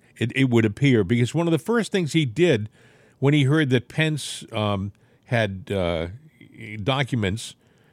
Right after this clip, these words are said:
is he said, "I'll leave the guy alone. I don't think he's ever did anything wrong in his life." Uh, he, he came to his defense on a Truth Social, uh, posting. And it's, it was, I,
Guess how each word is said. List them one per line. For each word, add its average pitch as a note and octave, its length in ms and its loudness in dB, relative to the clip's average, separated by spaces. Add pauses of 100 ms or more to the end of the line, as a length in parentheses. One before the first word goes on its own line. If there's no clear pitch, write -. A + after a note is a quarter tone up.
(120)
is E3 160 -2
he F#3+ 100 0
said, F3+ 380 0 (420)
"I'll F3+ 260 2
leave F3+ 220 2
the D#3 80 4
guy D3+ 220 2
alone. C#3 420 4
I B2+ 60 4
don't B2+ 180 2
think A#2 140 0
he's A2 160 2
ever A#2 180 4
did A2 260 2
anything A2 300 2
wrong G#2 300 2
in G#2 60 0
his F2+ 200 0
life." F#2+ 500 0
Uh, E2+ 300 2 (280)
he, C3+ 440 -4
he F#3 160 -2
came B3 280 2
to A#3+ 80 4
his A3 100 4
defense G#3+ 480 0
on D3 100 4
a C3 80 2
Truth F3 280 -2
Social, F#3 500 0 (360)
uh, D3+ 400 2 (720)
posting. D#3+ 560 2 (340)
And D3 140 0
it's, - 300 -4 (320)
it C#3+ 200 -8
was, D#3+ 220 0
I, C#3+ 140 -6